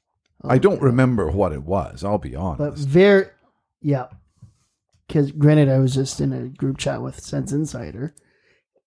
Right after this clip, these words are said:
Speaker 2: and I was going off about Kubalik, especially after yesterday.
Speaker 1: About how you do or don't like him.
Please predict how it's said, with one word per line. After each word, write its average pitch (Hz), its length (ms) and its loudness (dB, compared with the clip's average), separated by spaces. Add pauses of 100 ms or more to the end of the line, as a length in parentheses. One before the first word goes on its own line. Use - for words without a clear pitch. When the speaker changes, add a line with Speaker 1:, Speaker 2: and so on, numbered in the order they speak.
(100)
Speaker 2:
and 127 420 4
I 127 80 -4
was 131 140 -6
going 120 300 -8
off 127 180 -8
about - 220 -8
Kubalik, 117 420 -2
especially - 420 -8
after - 180 -6
yesterday. - 560 -8 (1300)
Speaker 1:
About 107 280 4
how 117 80 4
you 104 160 4
do 113 120 4
or 104 60 4
don't 95 200 2
like 64 180 -10
him. - 200 -20